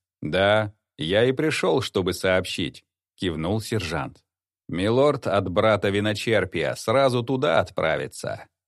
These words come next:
Ни я, ни мой вассал не смогли выбрать из перечисленных нам именований, какие напитки желаем иметь у себя в апартаментах.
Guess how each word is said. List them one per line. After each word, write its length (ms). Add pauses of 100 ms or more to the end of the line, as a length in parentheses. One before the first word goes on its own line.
(440)
Ни 220
я, 640
ни 180
мой 280
вассал 760
не 160
смогли 400
выбрать 480
из 180
перечисленных 920
нам 360
именований, 960
какие 440
напитки 760
желаем 580
иметь 460
у 100
себя 380
в 80
апартаментах. 920